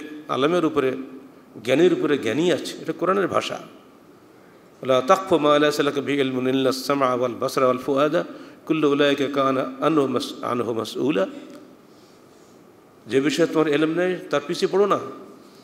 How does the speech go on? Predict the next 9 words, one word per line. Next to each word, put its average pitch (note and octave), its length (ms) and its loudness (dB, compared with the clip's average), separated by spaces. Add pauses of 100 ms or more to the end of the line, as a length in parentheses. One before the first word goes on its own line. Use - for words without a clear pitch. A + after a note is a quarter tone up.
মনে B2 140 0
রেখে D3+ 200 6
দিও, D#3 220 6 (480)
ইন্না B2+ 240 0
সামআ C3 460 2
ওয়াল A#2+ 200 2
বাসারা, A#2+ 440 -2 (960)
তোমার D#3 180 2 (120)
কান, D3 340 4